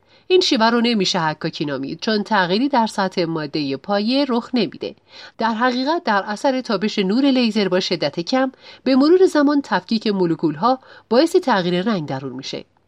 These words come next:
این مطلوب ترین اثر دستگاه فایبر لیزریه و می‌تونه بدون استفاده از افزودنی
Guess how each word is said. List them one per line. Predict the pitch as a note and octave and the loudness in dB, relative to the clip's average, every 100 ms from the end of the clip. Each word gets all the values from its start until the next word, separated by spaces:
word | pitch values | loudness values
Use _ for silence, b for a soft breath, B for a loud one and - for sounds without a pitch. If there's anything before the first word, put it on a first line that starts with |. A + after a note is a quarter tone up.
| _ | _
این | - F4+ | 0 4
مطلوب | B3 A3 G#3+ G3+ | 4 2 -2 -2
ترین | A#3 F#3+ F#3 - | 0 0 0 -2
اثر | G3+ G#3 C#4 A3+ | -4 0 0 2
دستگاه | E3+ E3+ - F3+ | 0 -2 -2 0
فایبر | F3+ F#3+ D#3 D#3 | 0 0 -2 -2
لیزریه | D#3 E3 D3+ F3 D3+ D3+ D3 B B - | -2 -2 -2 -4 -2 -4 -4 B B -4
و | C4+ | 2
می‌تونه | C#4+ C#4+ C4+ A#3 | 2 2 0 0
بدون | F#3+ A#3 A3+ | 0 0 0
استفاده | G#3 - F#3+ F3 | 0 -4 -6 -2
از | F#3 F#3 | -2 0
افزودنی | F3 F3 F3 D#3+ E3 E3 | -2 -2 -2 -2 0 -2